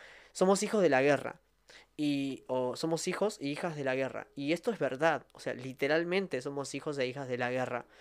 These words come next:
Venimos de un árbol genealógico en donde nuestros antepasados, nuestros ancestros, titulados de mamá y papá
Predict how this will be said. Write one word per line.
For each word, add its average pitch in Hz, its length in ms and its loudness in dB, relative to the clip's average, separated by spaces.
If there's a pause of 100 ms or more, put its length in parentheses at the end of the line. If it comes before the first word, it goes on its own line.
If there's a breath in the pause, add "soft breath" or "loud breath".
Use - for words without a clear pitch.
(340 loud breath)
Venimos 160 520 0 (220 loud breath)
de 143 180 8
un 170 160 6
árbol 180 320 2
genealógico 127 880 -6
en 135 140 -6
donde 131 260 -4
nuestros 127 400 -10
antepasados, 127 840 2
nuestros 123 420 -12
ancestros, 123 720 -2
titulados 151 580 2
de 135 100 0
mamá 131 240 -2
y 170 40 0
papá 143 440 -2